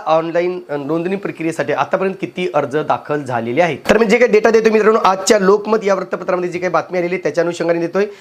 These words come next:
तर बातमी अशी आहे की सिडकोच्या घरांसाठी एक लाख चौतीस हजार अर्ज. आता याच्यात सगळ्यात महत्त्वाचं मित्रांनो की नऊ जानेवारीपर्यंत, नऊ जानेवारी संध्याकाळपर्यंत एक लाख तेहतीस हजार नऊशे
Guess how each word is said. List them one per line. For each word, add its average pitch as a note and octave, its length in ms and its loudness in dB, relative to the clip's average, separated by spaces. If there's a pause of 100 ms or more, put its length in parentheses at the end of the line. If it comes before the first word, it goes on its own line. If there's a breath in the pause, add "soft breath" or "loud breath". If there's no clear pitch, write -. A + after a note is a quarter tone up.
(220 loud breath)
तर F#3+ 80 2
बातमी G3+ 320 0
अशी B3 160 0
आहे B3 80 2
की C4 100 -14
सिडकोच्या A3 400 -6
घरांसाठी G#3+ 440 -4
एक G3+ 200 -4
लाख G#3 100 0 (140)
चौतीस F#3 420 -8
हजार D#3 260 0 (100)
अर्ज. F3 240 -2 (160)
आता E3+ 120 -6
याच्यात F#3 220 -2 (540 loud breath)
सगळ्यात G#3 280 2
महत्त्वाचं A3 400 -2
मित्रांनो A3 300 -2
की A3 60 -6
नऊ A3+ 280 2
जानेवारीपर्यंत, G3 680 -4
नऊ D#3+ 320 -4
जानेवारी D#3 440 -4
संध्याकाळपर्यंत D3+ 800 -4 (460 loud breath)
एक G#3+ 340 2
लाख D3 220 0 (320)
तेहतीस F#3 360 -2
हजार D3 280 -2 (100)
नऊशे D#3 720 -4